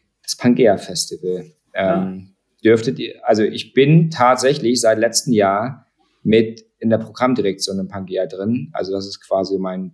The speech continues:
Speaker 1: zweiter Job. Ich arbeite auch dort. Ähm, das ist ganz witzig. Ich hab letztes Jahr beim Feiern nach dem, nach dem Gravity Festival habe ich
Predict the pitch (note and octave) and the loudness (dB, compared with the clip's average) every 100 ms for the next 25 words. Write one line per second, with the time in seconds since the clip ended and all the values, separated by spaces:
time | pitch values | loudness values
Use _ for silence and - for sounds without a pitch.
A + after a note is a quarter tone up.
0 | _ - - - G2 G#2 G2 - G#2 B2 | _ -12 -8 -2 -2 0 -4 -2 -2 -4
1 | - - F#2 F#2+ F#2+ F2+ F2 - G#2+ A#2+ | -8 -12 -8 -8 -8 -10 -10 -6 -4 -4
2 | - _ _ _ _ _ - G2+ G2+ G2+ | -8 _ _ _ _ _ 2 4 4 2
3 | C#3+ G#2 - - F#2 G2 - - A2 B2 | -2 -6 -10 -14 -12 -12 -4 2 4 2
4 | B2+ - - _ G#2 A#2+ A#2 B2 A#2 A#2+ | 0 -4 -8 _ -2 -2 -2 -2 -2 -4
5 | A2+ G#2 - _ _ A2 G#2+ G#2+ - G#2+ | -6 -6 -10 _ _ -4 -4 -4 -2 -2
6 | - G2+ G2 - A#2 A2+ A2+ A#2 A2+ _ | 0 -2 -4 -2 0 0 -2 -6 -8 _
7 | G#2 G2+ - G#2+ G#2 - G#2+ B2 A#2 B2 | -14 -14 -4 -2 -2 -2 0 0 0 -4
8 | A2+ A2+ A#2+ A#2+ - - G2+ - F#2 G2+ | 0 0 0 -2 -10 -14 -10 -10 -6 -4
9 | B2 A#2 - - - _ _ _ G2 G2 | -4 -8 -20 -20 -20 _ _ _ -2 -2
10 | G2 - _ | -2 -12 _